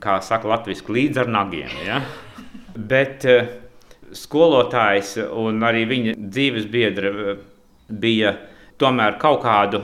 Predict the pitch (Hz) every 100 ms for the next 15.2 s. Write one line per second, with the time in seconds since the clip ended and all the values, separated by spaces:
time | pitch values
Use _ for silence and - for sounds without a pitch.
0 | 117 107 107 98 - 123 127 156 123 117
1 | 110 98 107 104 104 107 104 - 101 101
2 | 101 - - - - 135 127 120 107 -
3 | 107 101 104 113 131 113 107 139 170 196
4 | 190 196 185 180 165 127 180 214 190 208
5 | 98 - - 104 123 - 82 67 - -
6 | - - - - - 151 143 101 95 -
7 | - 147 156 120 120 139 117 - - -
8 | 156 151 117 107 104 107 98 104 104 101
9 | 104 104 104 98 110 - - 147 170 -
10 | 107 104 98 98 98 - 98 101 107 139
11 | 104 95 90 - 95 85 135 135 - 120
12 | 113 98 92 90 92 117 117 - - 117
13 | 127 90 101 117 98 85 80 80 143 214
14 | - 214 180 - - 175 165 147 135 123
15 | 143